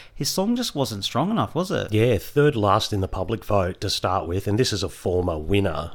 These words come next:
Speaker 2: of this competition. Look, I hated everything about that performance.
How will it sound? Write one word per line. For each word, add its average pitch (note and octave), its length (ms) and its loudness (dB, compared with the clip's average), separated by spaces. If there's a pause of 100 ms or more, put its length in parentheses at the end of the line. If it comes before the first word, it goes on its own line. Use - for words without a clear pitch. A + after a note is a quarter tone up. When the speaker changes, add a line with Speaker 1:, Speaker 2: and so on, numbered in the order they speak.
Speaker 2:
of F2 180 -4
this F#2 140 0
competition. F2 760 -4 (380)
Look, - 180 -8
I A#2+ 80 0
hated G#2+ 480 -2
everything F#2+ 380 -2
about G2 220 0
that F2+ 180 -6
performance. G#2+ 600 -2